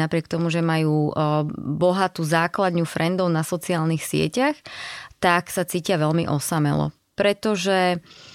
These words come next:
majú pocit, že, e, nesmú nikoho sklamať, nesmú nikde zlyhať, že musia všade podať nejaký výkon a že keď ich aj niečo trápi, tak nemajú s kým sa o tom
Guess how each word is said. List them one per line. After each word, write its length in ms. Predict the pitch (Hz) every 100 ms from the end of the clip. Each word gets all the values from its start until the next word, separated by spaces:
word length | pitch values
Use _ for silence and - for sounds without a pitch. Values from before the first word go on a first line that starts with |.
| - - _ -
majú 320 | 185 202 247
pocit, 320 | - 175 214 175
že, 400 | 185 180 170 -
e, 120 | - 165 160 160
nesmú 320 | 175 202 226
nikoho 480 | 180 180 208 180 147
sklamať, 480 | - - 156 156 196
nesmú 480 | 190 180 - 185 175
nikde 380 | 175 180 185 202
zlyhať, 680 | 151 143 151 175 226 220 185
že 120 | 175
musia 400 | 170 175 - 180
všade 320 | - 180 180
podať 320 | 175 175 170
nejaký 480 | 160 160 170 175 -
výkon 640 | 170 143 139 - 185 240 320 - - - - -
a 180 | 175 170
že 140 | 170
keď 140 | 165 -
ich 160 | 247 233
aj 140 | 214
niečo 300 | 175 185 -
trápi, 560 | 214 165 151 151 - 226
tak 160 | 165 160
nemajú 480 | 175 226 233 202 - _ _ -
s 200 | - -
kým 320 | 208 226 247
sa 160 | 220 -
o 80 | 165
tom 240 | 190 180